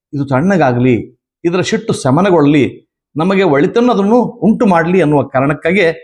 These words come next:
ಯಜ್ಞ ಯಾಗಗಳನ್ನ ರೂಢಿಸಿಕೊಂಡು ಬಂದಂತ ಅನ್ನೋದನ್ನ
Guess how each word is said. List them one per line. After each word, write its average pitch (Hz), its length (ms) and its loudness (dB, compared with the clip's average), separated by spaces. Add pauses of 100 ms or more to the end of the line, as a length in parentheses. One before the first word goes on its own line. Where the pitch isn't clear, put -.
(380)
ಯಜ್ಞ 143 380 -2
ಯಾಗಗಳನ್ನ 135 520 0 (100)
ರೂಢಿಸಿಕೊಂಡು 160 720 -2
ಬಂದಂತ 131 340 0
ಅನ್ನೋದನ್ನ 180 300 0